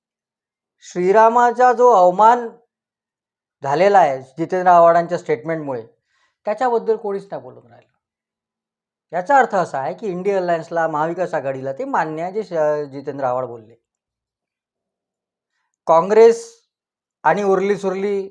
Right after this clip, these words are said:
राष्ट्रवादी म्हणजे शरद पवार गट, याच्याबद्दल काही बोलणार नाही मी, हे समजू शकतो, त्यांचं राजकारणच ते आहे. पण आम्हाला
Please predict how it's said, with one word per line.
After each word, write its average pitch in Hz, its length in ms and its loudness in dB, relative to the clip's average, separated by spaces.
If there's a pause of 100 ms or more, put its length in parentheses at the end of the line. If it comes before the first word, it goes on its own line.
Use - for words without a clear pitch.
(160)
राष्ट्रवादी 160 560 0
म्हणजे 160 460 -6
शरद 170 240 0
पवार 139 320 -2
गट, 113 220 -20 (960)
याच्याबद्दल 185 500 -2
काही 196 120 -4
बोलणार 175 400 0
नाही 185 180 -6
मी, 185 160 -8
हे 180 60 -4
समजू 175 300 -8
शकतो, - 380 -12 (1300)
त्यांचं 156 220 -6
राजकारणच 180 680 0
ते 139 140 -10
आहे. - 120 -20 (1400)
पण 269 300 2 (680)
आम्हाला 143 560 2